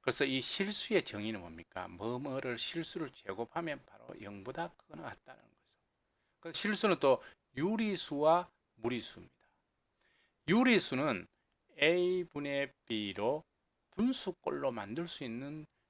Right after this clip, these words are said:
것을 유리수다, 이렇게 말합니다. 무리수는 분수꼴로 만들 수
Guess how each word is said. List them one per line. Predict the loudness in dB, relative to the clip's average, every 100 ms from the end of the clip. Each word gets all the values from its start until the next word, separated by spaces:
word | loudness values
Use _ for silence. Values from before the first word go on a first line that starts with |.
| _
것을 | -12 -4 -4 -4 _ _ -10
유리수다, | -8 -8 -10 -14 -20 -20
이렇게 | _ _ -20
말합니다. | -20 -20 _ _ _ _ _ _ _ _ _ _
무리수는 | 6 6 6 2 0 2 0 -6 _ _ _ _
분수꼴로 | 2 4 4 0 -2 0 2 2
만들 | 0 -4 -4
수 | -4 -10